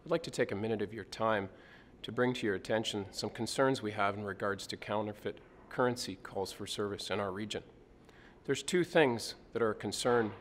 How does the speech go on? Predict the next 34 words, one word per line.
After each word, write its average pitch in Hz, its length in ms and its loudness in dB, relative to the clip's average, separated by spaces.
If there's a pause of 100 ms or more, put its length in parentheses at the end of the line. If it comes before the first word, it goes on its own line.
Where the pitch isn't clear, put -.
(140)
to - 140 -6
investigators 98 800 -2 (440)
and 107 140 4
our 98 100 2
service. 101 540 0 (240)
We're 113 100 -2
seeing 151 260 4
a 113 60 6
rise 113 600 2 (500)
in 107 280 0
the 98 60 -2
counterfeit 113 760 0
of 101 220 -6
Canadian 107 460 -2
polymer 107 440 0
notes, 113 420 -2 (380)
as 127 160 -2
well 127 280 4
as 117 320 0
something 120 380 -2
that 107 100 -2
is 104 100 -4
called 104 460 0 (320)
the 110 100 -2
training 104 500 -2 (140)
notes. 87 460 -6 (380)
A - 100 -10
couple 190 220 4
of 135 80 2
things 135 500 4 (140)
that 127 160 -6
you - 80 -12
can 101 180 -4
do 113 380 -2